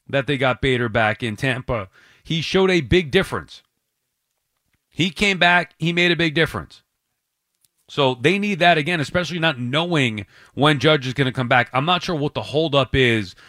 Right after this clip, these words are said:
with Peraza just yet. Maybe they wanna give Donaldson a little bit more time. I think they're making a mistake with that. Yankees should be calling up Peraza, uh, asap. Anyway, Mets get a big win, eleven one. They trounced the Astros, finally, uh, getting some production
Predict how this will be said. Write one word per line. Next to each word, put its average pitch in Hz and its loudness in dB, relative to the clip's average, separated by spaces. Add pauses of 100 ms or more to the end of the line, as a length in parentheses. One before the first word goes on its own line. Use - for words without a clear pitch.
(160)
with 127 0
Peraza 127 2
just 107 0
yet. 131 4
Maybe 127 -4
they 131 0
wanna 131 -2
give 113 -8
Donaldson 127 -2
a - -4
little 127 0
bit 120 -4
more 113 -4
time. 143 -2 (460)
I 120 2
think 131 -2
they're 127 -2
making 123 0
a - -4
mistake 107 -2
with 101 -4
that. 95 0
Yankees 117 -4
should 120 -4
be 110 -2
calling 110 -2
up 90 -8
Peraza, 92 2 (540)
uh, 92 -2
asap. 117 0
Anyway, 139 2
Mets 151 2
get 156 2
a 135 0
big 143 2
win, 151 0
eleven 135 2
one. 151 -2
They 123 0
trounced 143 -4
the 113 -4
Astros, 143 0
finally, 131 0
uh, 110 2
getting 120 0
some 110 -6
production 123 -2